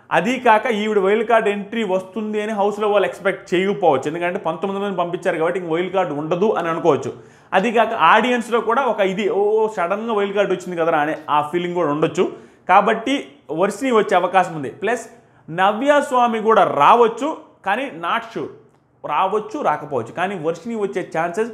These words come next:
నైంటీ నైన్ పర్సెంట్ ఉంది వైల్డ్ కార్డ్ ఎంట్రీ లాగా. అరే, already సోషల్ మీడియాలో చాలా Instagram పేజీలో పెట్టారు లేరా, నువ్వు పెట్టేది ఏంటంటే, వాళ్ళందరూ పెట్టొచ్చు, నాకు ఏదైనా తెలిస్తేనే నేను పెడతాను,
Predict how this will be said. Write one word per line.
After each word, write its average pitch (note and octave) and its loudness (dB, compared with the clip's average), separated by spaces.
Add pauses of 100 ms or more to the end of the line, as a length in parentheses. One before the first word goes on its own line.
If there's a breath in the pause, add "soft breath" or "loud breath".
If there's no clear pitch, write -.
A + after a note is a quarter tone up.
(380 loud breath)
నైంటీ A3+ -2
నైన్ G3 -2
పర్సెంట్ F#3+ 0
ఉంది D#3 -2
వైల్డ్ D#3+ 0
కార్డ్ D3+ 0
ఎంట్రీ D#3 -2
లాగా. B2+ 0 (160)
అరే, A3 2
already G3+ 2
సోషల్ G#3 -2
మీడియాలో G3+ 0
చాలా E3 2
Instagram F3+ -2
పేజీలో E3+ -2
పెట్టారు E3 2
లేరా, D#3+ 2
నువ్వు D#3+ -4
పెట్టేది D#3 -2
ఏంటంటే, C#3 -6 (300 loud breath)
వాళ్ళందరూ A#2 -2
పెట్టొచ్చు, D3 -4
నాకు A#2+ -2
ఏదైనా C#3+ 0
తెలిస్తేనే G3 -2
నేను D#3+ -2
పెడతాను, C#3 0